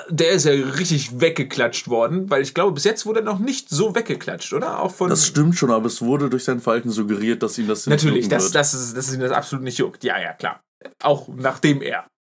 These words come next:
Speaker 1: durch die fünfundzwanzig Häuser geflogen ist,
Speaker 2: <laughs>
Speaker 1: suggeriert er sehr eindeutig, dass ihm das
Speaker 2: Ja.
Speaker 1: vollkommen egal ist.
Speaker 2: <laughs> Ja.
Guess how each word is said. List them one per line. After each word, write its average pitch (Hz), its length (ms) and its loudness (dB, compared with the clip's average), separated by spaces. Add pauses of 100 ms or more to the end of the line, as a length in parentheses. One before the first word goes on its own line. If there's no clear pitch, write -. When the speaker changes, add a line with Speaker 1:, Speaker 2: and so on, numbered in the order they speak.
Speaker 1:
durch - 320 -14
die - 200 -14
fünfundzwanzig - 440 -10
Häuser 127 220 -2
geflogen 127 420 2
ist, - 120 -4 (460)
Speaker 2:
<laughs> 147 180 0
Speaker 1:
suggeriert 143 380 4
er 127 220 2
sehr 139 180 4
eindeutig, 110 420 -2
dass - 200 -6
ihm - 100 -14
das - 160 -14
Speaker 2:
Ja. 117 220 6
Speaker 1:
vollkommen 214 400 4
egal - 320 -2
ist. 165 200 6
Speaker 2:
<laughs> - 60 0 (1300)
Ja. 123 300 4